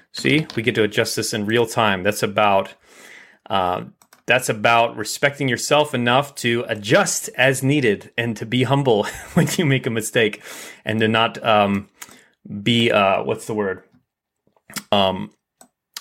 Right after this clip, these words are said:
overconfident and, uh, braggadocious. So avoid losing your cool. So this is another way you get people to respect you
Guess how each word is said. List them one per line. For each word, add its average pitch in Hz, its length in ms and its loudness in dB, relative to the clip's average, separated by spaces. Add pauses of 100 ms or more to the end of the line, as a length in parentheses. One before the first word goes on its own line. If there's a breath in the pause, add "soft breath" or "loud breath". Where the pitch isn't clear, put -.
(140)
overconfident 123 760 0
and, 104 280 2
uh, 95 300 2 (920)
braggadocious. 110 840 -2
So 151 220 2
avoid 156 340 2
losing 151 300 0
your 117 140 -2
cool. 117 260 0
So - 120 -8
this 160 200 0
is 165 80 -6
another 143 260 2
way 127 120 2
you 117 120 -2
get 127 180 0
people 135 260 -8
to 117 80 -4
respect 135 540 -2
you 95 300 -4